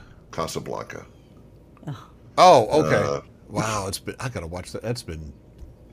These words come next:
Speaker 3: twenty years since I've watched
Speaker 1: You
Speaker 3: it.
Speaker 1: know, there's one of these things. It may be Hulu.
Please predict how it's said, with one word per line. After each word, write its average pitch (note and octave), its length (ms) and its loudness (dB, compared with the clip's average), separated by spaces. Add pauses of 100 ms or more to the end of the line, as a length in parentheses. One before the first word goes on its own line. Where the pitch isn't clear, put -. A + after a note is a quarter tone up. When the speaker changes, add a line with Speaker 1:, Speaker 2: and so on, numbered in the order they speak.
(260)
Speaker 3:
twenty C#3 340 -2
years E2+ 260 -2
since - 180 -14
I've D#2+ 160 -14
watched D#2+ 200 -12
Speaker 1:
You D#3+ 100 2
Speaker 3:
it. E3+ 80 4
Speaker 1:
know, D3 160 6
there's B2 260 2
one D3 160 6
of C3+ 60 2
these C3 200 -2
things. G#2+ 640 0
It G2+ 140 -6
may C3 560 0
be G2+ 840 -2 (280)
Hulu. B2+ 760 0